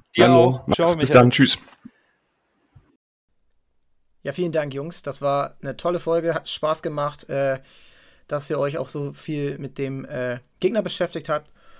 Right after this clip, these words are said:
Speaker 3: Und dann ist es morgen soweit. F C Sankt Pauli gegen Hamburger S V, achtzehn Uhr dreißig Anpfiff am Freitag, den dreizehnten. Was kann da schon schiefgehen?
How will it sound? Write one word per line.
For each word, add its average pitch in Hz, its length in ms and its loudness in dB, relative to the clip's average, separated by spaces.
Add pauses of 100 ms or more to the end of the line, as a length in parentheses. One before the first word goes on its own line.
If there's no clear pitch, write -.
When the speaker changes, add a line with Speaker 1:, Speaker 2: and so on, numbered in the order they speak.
(220)
Speaker 3:
Und 147 280 -8
dann 151 200 0
ist 156 100 -8
es 170 140 -10
morgen 127 300 -2
soweit. 120 340 -6
F 143 120 -6
C - 80 -12
Sankt 143 220 -6
Pauli 147 260 -4
gegen 143 220 -6
Hamburger 143 300 -4
S 139 140 -4
V, 143 240 -2
achtzehn 143 320 -10
Uhr 139 80 -8
dreißig 139 520 -4
Anpfiff 147 520 -10 (580)
am 139 220 -4
Freitag, 139 520 -6
den 135 240 -6
dreizehnten. 143 680 -6
Was - 120 -12
kann 139 140 -8
da 135 100 -2
schon 147 160 -8
schiefgehen? 170 540 -6